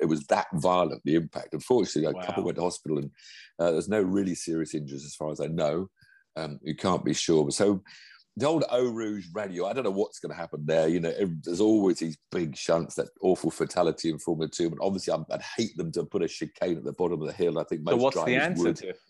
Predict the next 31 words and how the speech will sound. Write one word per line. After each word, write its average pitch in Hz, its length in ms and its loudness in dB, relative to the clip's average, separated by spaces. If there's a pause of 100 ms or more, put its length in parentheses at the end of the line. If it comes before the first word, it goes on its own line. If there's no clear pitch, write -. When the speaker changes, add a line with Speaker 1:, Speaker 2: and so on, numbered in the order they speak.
(140)
Speaker 2:
what's, 117 280 -4
what 113 200 0
is 131 120 0
the 113 100 0
answer? 101 180 0
Speaker 1:
Uh, - 20 2
Speaker 2:
Just 160 100 -2
Speaker 1:
well, 170 200 -2
Speaker 2:
race, 139 320 0
just 117 200 -6
keep 127 160 -4
it 135 120 -2
going. 135 280 2 (320)
Speaker 1:
well, 151 120 2
this 190 260 2
crash - 380 -2
was 113 100 -6
caused 139 340 -2
by 120 100 0
a 113 60 2
rebound 95 840 -4
from 92 220 -6
the 90 80 2
left, 98 480 -2
and 82 120 -6
maybe 101 260 0
if 92 60 -4
you 90 100 -4
took 90 220 -2
a - 60 0
bit 90 220 -2